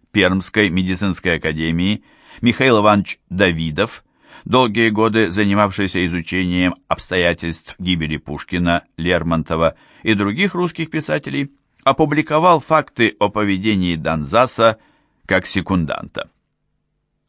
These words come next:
Следует заметить, что секундант Пушкина Донзас никогда не был другом Александра Сергеевича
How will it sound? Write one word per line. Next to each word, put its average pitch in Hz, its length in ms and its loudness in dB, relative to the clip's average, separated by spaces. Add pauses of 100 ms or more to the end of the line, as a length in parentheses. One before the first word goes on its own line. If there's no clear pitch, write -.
(140)
Следует 190 480 -2
заметить, 101 640 -2 (500)
что 131 200 2
секундант 143 680 -2
Пушкина 117 520 0
Донзас 90 720 -2 (460)
никогда 180 500 2
не 113 240 4
был 98 200 2
другом 101 520 0
Александра 92 520 0
Сергеевича 82 800 -6